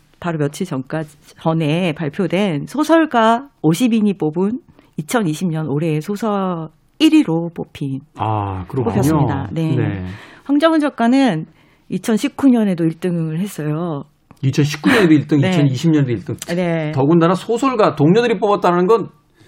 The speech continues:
Speaker 2: 정말 그 대단한 어떤,
Speaker 1: 네.
Speaker 2: 미국에서도 왜 그,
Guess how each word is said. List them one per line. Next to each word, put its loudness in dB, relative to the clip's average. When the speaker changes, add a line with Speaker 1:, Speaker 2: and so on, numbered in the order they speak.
Speaker 2:
정말 -6
그 -10
대단한 2
어떤, -6
Speaker 1:
네. -2
Speaker 2:
미국에서도 2
왜 2
그, 4